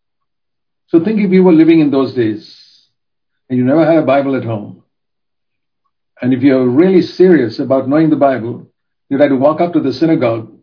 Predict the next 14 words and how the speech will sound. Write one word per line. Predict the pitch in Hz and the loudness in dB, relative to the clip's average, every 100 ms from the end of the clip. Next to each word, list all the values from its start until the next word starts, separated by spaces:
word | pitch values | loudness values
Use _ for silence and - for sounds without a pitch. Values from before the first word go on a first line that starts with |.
| - | -12
every | 127 165 | 0 2
day | 147 117 131 - | 2 -4 -8 -10
in | 131 | -4
your | 151 | -4
village, | 143 120 120 - _ _ _ _ _ _ _ _ _ | -2 -4 -4 -10 _ _ _ _ _ _ _ _ _
ask | 120 143 160 | -6 -4 -2
the | 135 | 0
rabbi | 131 127 135 | 0 0 -2
to | 123 123 | -2 -6
open | 127 135 | -4 -4
up | 135 131 | -4 -6
the | |
scripture | 123 - 110 - 117 | -10 -8 -10 -8 -8
and | 117 110 | -8 -12